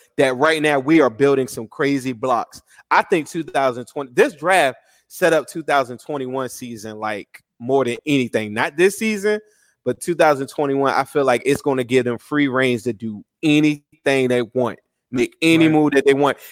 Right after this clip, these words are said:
Speaker 1: If they come, if they get close to the playoffs or just make the playoffs and say they get one win or something like that, I think it's gonna be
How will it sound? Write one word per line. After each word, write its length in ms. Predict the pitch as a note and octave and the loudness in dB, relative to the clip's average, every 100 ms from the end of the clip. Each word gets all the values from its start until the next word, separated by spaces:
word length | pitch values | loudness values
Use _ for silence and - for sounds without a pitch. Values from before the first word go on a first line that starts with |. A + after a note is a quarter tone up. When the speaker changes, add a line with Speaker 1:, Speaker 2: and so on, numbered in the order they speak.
| - | -2
Speaker 1:
If 160 | C#3+ | 0
they 160 | B2 G#3+ | 4 2
come, 320 | A#3+ B3+ A3 G3 | 2 0 -2 -2
if 160 | E3 C#3 | -2 2
they 140 | A3+ | 2
get 240 | G3 F#3 | 2 -2
close 380 | - - G#3+ B3 | -2 -2 0 0
to 100 | - | -2
the 80 | A#3 | -4
playoffs 440 | - B3 A#3+ A#3+ - - | 0 2 2 0 -4 -8
or 140 | - | -6
just 340 | A#2+ A#2+ F#3 D#3 | -6 -6 -6 -4
make 180 | F#3+ | -6
the 80 | F3+ | -6
playoffs 360 | - F3+ F3 F3 | -4 -2 -2 -4
and 120 | B2 | -8
say 180 | - E3 | -2 2
they 200 | D#3+ D3+ _ _ - | 2 0 _ _ -6
get 180 | D3 C#3 | -4 0
one 280 | D#3 D#3+ | 0 0
win 180 | D#3 D#3+ | 0 -2
or 80 | D3+ | -2
something 320 | - D#3 D#3+ | -4 -6 -4
like 200 | D#3 D#3 | -2 0
that, 200 | D#3+ D#3+ - _ - | 2 2 -2 _ -4
I 80 | D#3 | -2
think 320 | - C#3 C3 | 0 0 0
it's 140 | D3+ | -4
gonna 180 | B2+ B2 | -2 -6
be 320 | A2 A2+ G#2+ | -6 -8 -10